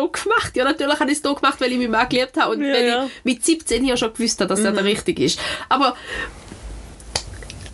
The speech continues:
Speaker 1: eigentlich ein bisschen irre schon.
Speaker 2: Ja.
Speaker 1: Ah, grundsätzlich, gell? Oder,
Speaker 2: Aber ich
Speaker 1: ah.
Speaker 2: find's auch, ich find's auch jetzt irre.
Speaker 1: Ja.
Speaker 2: Also, weißt du,
Speaker 1: Aber
Speaker 2: das ist
Speaker 1: dass ich
Speaker 2: ja nicht mehr
Speaker 1: verheiratet
Speaker 2: so
Speaker 1: bin mit dem Mensch, wo ich ja einfach klar will bleiben und er ist
Speaker 2: Ja,
Speaker 1: mein
Speaker 2: dass du
Speaker 1: Mensch.
Speaker 2: zwei Kinder hast.
Speaker 1: Ja, das gibt's eh nicht. Das ist,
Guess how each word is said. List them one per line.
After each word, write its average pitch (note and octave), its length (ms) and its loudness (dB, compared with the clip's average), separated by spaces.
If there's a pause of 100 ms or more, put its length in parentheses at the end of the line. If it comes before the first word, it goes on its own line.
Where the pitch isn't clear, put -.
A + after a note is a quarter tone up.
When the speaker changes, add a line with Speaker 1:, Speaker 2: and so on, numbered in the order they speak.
(140)
Speaker 1:
eigentlich D4 1160 2 (320)
ein E3+ 200 2
bisschen A3 500 2
irre A#3+ 320 2
schon. F3+ 580 2 (300)
Speaker 2:
Ja. G#3 300 2 (100)
Speaker 1:
Ah, B3+ 100 0
grundsätzlich, A3+ 680 0
gell? G#3 180 4
Oder, G#3+ 360 0
Speaker 2:
Aber A#3 100 2
ich C4 60 0
Speaker 1:
ah. B3 40 0
Speaker 2:
find's E4+ 220 2
auch, C#4 120 4
ich D4+ 140 0
find's C#4+ 260 -2
auch C#4 40 4
jetzt C4+ 300 0
irre. F3+ 280 2 (480)
Speaker 1:
Ja. E4 300 4 (760)
Speaker 2:
Also, B3 220 2
weißt - 160 -2
du, - 40 -2
Speaker 1:
Aber - 140 6
Speaker 2:
das - 20 -2
ist - 60 2
Speaker 1:
dass C4+ 80 2
ich - 80 4
Speaker 2:
ja C4 60 2
nicht C4+ 80 4
mehr C4+ 80 2
Speaker 1:
verheiratet F#4 220 6
Speaker 2:
so - 60 0
Speaker 1:
bin G4 120 4
mit F#4 180 2
dem F#4+ 140 2
Mensch, F4 280 2
wo A3 60 2
ich G3+ 140 4
ja G3 220 4
einfach G3 220 -2
klar C#4 340 2
will D4 200 2
bleiben F#4+ 440 2
und A3+ 140 0
er A3+ 120 4
ist A3+ 140 2
Speaker 2:
Ja, G3+ 120 4
Speaker 1:
mein G#3+ 100 4
Speaker 2:
dass B3 120 2
du D#4+ 80 2
Speaker 1:
Mensch. F#4+ 120 2
Speaker 2:
zwei G3+ 160 4
Kinder B3 340 2
hast. - 220 -2
Speaker 1:
Ja, G3 100 4
das - 300 0
gibt's A#3+ 240 0
eh F#3 240 0
nicht. F3 260 2
Das G3+ 100 4
ist, - 220 -2